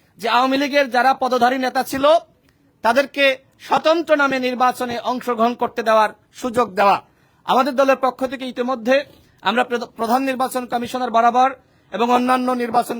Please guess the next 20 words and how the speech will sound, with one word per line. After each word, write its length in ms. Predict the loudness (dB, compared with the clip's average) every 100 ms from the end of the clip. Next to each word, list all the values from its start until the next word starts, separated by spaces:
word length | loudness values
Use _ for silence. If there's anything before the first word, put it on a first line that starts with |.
| -8
কমিশনার 400 | -8 -6 -4 2
বরাবর 340 | 2 4 2 0 -10 -18 -2
আমরা 240 | 0 2
স্মারকলিপি 520 | 2 2 2 0 -6 -6
দিয়েছি 360 | -6 -4 -4 -4 -6 _ -20 -16 -4
এবং 120 | 0 2 2
আমরা 140 | 2 4
আহ্বান 280 | 4 4 4 2
জানিয়েছি 380 | 2 0 -4 -16 _ _ _ _ -2
আগামী 320 | 0 2 0
নির্বাচনে 580 | 0 0 0 0 0 0 0 -4 _ _
এই 120 | -6 -4
নিষিদ্ধ 420 | -4 -6 -8 -4 2 4 4
আওয়ামী 220 | 0 0 -2
লীগের 300 | -2 0 0 -2
কোনো 160 | -6 -4 -2 -2
পদধারী 400 | 0 2 0 0 0
নেতা 260 | 2 4 2 2 _ _ _ _ _ _ _ -6
স্বতন্ত্র 540 | -2 2 2 0 2 2 0 -4
বা 140 | -2